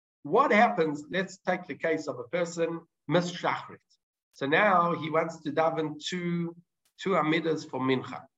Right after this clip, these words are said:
Explains the Mishnah Berurah. Ukshi shaliach tzibur. Let's say the guy is the shaliach tzibur. So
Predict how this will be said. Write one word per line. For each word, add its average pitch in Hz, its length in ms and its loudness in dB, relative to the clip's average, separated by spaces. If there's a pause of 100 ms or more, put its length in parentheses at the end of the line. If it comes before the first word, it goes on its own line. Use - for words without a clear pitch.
(480)
Explains 190 440 0
the 165 60 -2
Mishnah 143 280 -2
Berurah. 98 360 -10 (540)
Ukshi 220 380 -2
shaliach 208 840 4 (100)
tzibur. - 640 -2 (880)
Let's 285 320 4
say 262 220 4
the 190 120 0
guy 240 380 6
is 214 260 0
the 202 140 4
shaliach 208 640 0
tzibur. 190 680 -2 (260)
So 220 1000 4